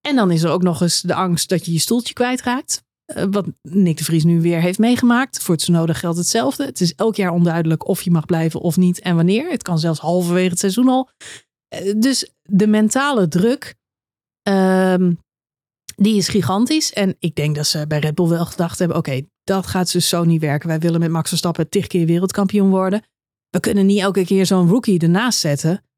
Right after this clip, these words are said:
Eh, dus we moeten iets anders gaan verzinnen. En ik denk dat Ricciardo in hun ogen de droom co-piloot was. Ik weet niet of Ricciardo dat nog steeds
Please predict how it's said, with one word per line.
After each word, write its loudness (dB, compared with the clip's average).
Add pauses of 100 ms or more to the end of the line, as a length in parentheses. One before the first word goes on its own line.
(300)
Eh, 2
dus 0
we 2
moeten 4
iets 0
anders -2
gaan 0
verzinnen. 2
En 0
ik 0
denk 2
dat -2 (360)
Ricciardo 0
in 0
hun 4 (100)
ogen 0
de 2
droom 0 (300)
co-piloot 0
was. -2
Ik -2
weet 2
niet 0
of -2
Ricciardo 0
dat -4
nog -2
steeds -2